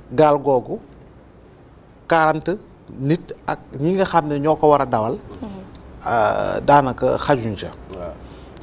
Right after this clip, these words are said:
Speaker 1: Ñu dugal leen ci loo xam ne daanaka gis nga ba ñoo toog, poids wu, poids wu nit ñi moo dëpp gaal gi.
Speaker 3: Dëpp gaal gi, waaw.
Speaker 1: Nga gis ñëpp tu-, ñëpp tuuru ci ndox
Speaker 3: Ñëpp
Speaker 1: mi.
Speaker 3: tuuru.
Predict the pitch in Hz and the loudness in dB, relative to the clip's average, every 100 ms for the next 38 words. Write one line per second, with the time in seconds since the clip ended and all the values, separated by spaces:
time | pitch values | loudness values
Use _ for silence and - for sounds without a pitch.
0 | - 135 147 143 135 131 135 131 120 113 | -4 4 6 6 4 0 2 4 4 0
1 | 113 113 120 117 110 110 117 117 135 123 | -2 0 0 0 -2 -4 -4 -4 -6 -8
2 | 123 127 120 131 135 123 - 113 107 - | 0 4 6 6 6 4 4 2 2 -6
3 | - - - - - - - 147 143 139 | -20 -20 -20 -20 -20 -20 0 4 4 2
4 | 135 135 - - 160 147 147 139 135 120 | -2 -10 -20 -4 2 4 2 0 -4 -6
5 | 120 - - 135 135 110 - 120 123 151 | -8 -10 -6 -4 -2 -4 -8 -2 2 2
6 | 143 123 107 90 87 - 85 78 73 76 | 2 0 -2 -2 -12 -14 -12 -12 -14 -18
7 | 78 - - 135 127 139 139 123 147 110 | -20 -20 -10 -6 -6 -6 -8 -8 -8 -2
8 | 147 147 120 135 113 117 104 95 90 95 | -4 -4 -2 -2 -2 -4 -6 -8 -10 -12
9 | 85 | -12